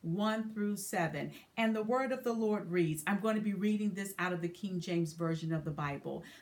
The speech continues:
The word of the Lord reads, "Be ye therefore followers of God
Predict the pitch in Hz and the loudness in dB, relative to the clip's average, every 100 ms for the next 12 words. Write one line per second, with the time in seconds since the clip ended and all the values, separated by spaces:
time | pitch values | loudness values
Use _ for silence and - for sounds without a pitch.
0 | - 262 285 330 330 - 262 240 214 165 | -2 0 6 4 4 -2 0 2 2 0
1 | 156 143 147 - - _ _ _ _ - | -2 -2 -4 -10 -16 _ _ _ _ -20
2 | - - 185 277 349 311 277 262 190 214 | -20 -10 -2 6 8 8 4 0 2 2
3 | 202 - 208 160 - - - _ _ _ | 2 0 0 0 -2 -10 -20 _ _ _
4 | _ _ _ - - - - 277 285 262 | _ _ _ -20 -20 -10 0 2 4 2
5 | 208 175 151 147 147 - - - _ _ | 2 2 0 -2 -6 -8 -12 -18 _ _
6 | - 190 175 156 185 156 135 - | -2 0 0 0 2 2 0 -8